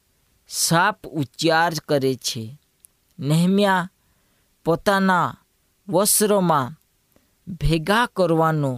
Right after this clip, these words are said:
પ્રતિકાત્મક કાર્યને સમર્થન આપે છે, જેમ કે તેમાં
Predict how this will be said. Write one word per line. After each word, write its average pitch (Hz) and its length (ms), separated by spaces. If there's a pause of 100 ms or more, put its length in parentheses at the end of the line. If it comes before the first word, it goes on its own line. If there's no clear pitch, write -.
(680)
પ્રતિકાત્મક 180 1080 (720)
કાર્યને 190 540 (680)
સમર્થન 190 840
આપે 135 380
છે, - 280 (640)
જેમ 208 420
કે 147 240 (680)
તેમાં 180 440